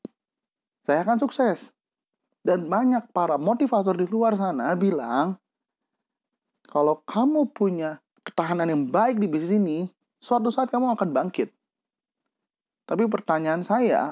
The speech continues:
apakah betul seperti itu pada, pada realitanya? Anggap yang se-, bukan sejaman, tapi memang saya sempat mengikuti yang namanya keripik yang dikeluarkan dua merek itu. Saya nggak akan sebut merek. Tapi betulkah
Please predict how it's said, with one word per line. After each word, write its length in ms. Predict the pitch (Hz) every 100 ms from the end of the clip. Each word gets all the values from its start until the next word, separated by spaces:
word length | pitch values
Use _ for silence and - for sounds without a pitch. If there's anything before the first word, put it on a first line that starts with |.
| -
apakah 320 | 143 165 165
betul 240 | 165 202
seperti 400 | 196 202 233 254
itu 160 | - 170
pada, 240 | 151 156 147 _
pada 320 | 160 156 156
realitanya? 640 | 160 160 165 226 220 113 - _ _ _
Anggap 400 | - 165 226 262
yang 240 | 185 131 135
se-, 880 | - - - - 233 254 247 247 233 - _ _ -
bukan 400 | - 127 127 120
sejaman, 640 | 131 120 139 107 139 131
tapi 320 | 135 123 202
memang 480 | 196 139 127 127 123
saya 320 | - 131 175 202 _ _ _ _ _ _
sempat 400 | - 143 156 139
mengikuti 720 | 147 147 - 208 - 175 135
yang 160 | 123 131
namanya 400 | 123 127 131 127
keripik 480 | - 147 147 156 - _ _ _ -
yang 160 | 127 135
dikeluarkan 760 | 123 135 131 127 135 123 123 117 _ _ _ _ _
dua 160 | 131 127
merek 320 | 123 123 -
itu. 180 | 139 127 113
Saya 100 | 139
nggak 140 | 131
akan 100 | 123 113
sebut 120 | -
merek. 220 | 123 113 - _
Tapi 160 | - 175 202
betulkah 560 | 196 240 220 156 165